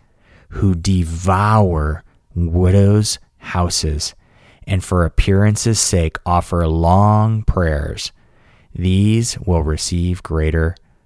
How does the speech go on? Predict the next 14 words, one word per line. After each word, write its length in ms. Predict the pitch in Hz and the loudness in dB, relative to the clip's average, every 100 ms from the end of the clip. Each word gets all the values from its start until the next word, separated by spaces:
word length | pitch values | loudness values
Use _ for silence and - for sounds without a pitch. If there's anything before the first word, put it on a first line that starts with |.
| _ | _
condemnation. 1000 | - 80 80 76 82 80 78 76 - 71 - - - _ _ _ _ _ _ _ _ _ _ - - _ _ _ _ - - | -6 -2 0 0 0 0 -2 -2 -6 -8 -12 -18 -20 _ _ _ _ _ _ _ _ _ _ -20 -20 _ _ _ _ -16 -6
Be 300 | 101 101 120 | 0 4 4
willing 520 | 120 104 85 76 76 - _ _ | 4 4 4 0 -4 -12 _ _
to 120 | - | -2
make 300 | 85 80 - | 0 -2 -2
personal 600 | - 95 95 - 104 101 | -2 0 0 2 2 2
sacrifices 1040 | - 90 78 - 82 - 76 73 87 80 | 0 0 0 -2 -4 -2 -2 -2 -4 -6
for 300 | - 90 78 | -4 -2 -2
Jesus. 680 | 78 85 87 80 58 - - - _ _ _ _ _ _ _ _ _ - | -2 -4 -4 -4 -6 -8 -8 -16 _ _ _ _ _ _ _ _ _ -8
Matthew 380 | 92 87 - 90 | -4 -4 -2 -2
nineteen 580 | 82 87 107 - 101 95 | 0 -2 -4 -6 -4 -4
twenty-nine. 680 | - 87 87 80 71 69 - - _ _ _ _ _ _ _ _ _ _ _ _ - | -2 0 0 0 -2 -4 -8 -18 _ _ _ _ _ _ _ _ _ _ _ _ -6
And 260 | 104 98 - _ _ _ | -4 -4 -8 _ _ _
everyone 720 | 107 123 101 87 73 80 - | 2 2 2 0 0 -4 -8